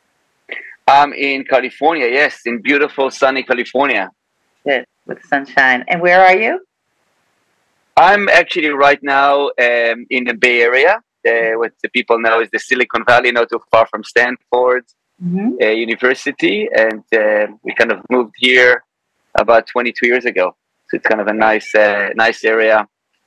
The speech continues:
Speaker 2: Good.
Speaker 1: um, to be in.
Speaker 2: So tell me your wine story.
Speaker 1: Oh, uh, wine story. Wow.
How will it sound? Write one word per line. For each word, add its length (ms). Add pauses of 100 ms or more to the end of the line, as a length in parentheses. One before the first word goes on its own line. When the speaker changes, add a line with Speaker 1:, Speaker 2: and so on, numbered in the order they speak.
(420)
Speaker 2:
Good. 440
Speaker 1:
um, 180 (560)
to 80
be 180
in. 220 (560)
Speaker 2:
So 80
tell 180
me 140
your 160
wine 280
story. 560 (3000)
Speaker 1:
Oh, 320
uh, 420
wine 280
story. 420
Wow. 380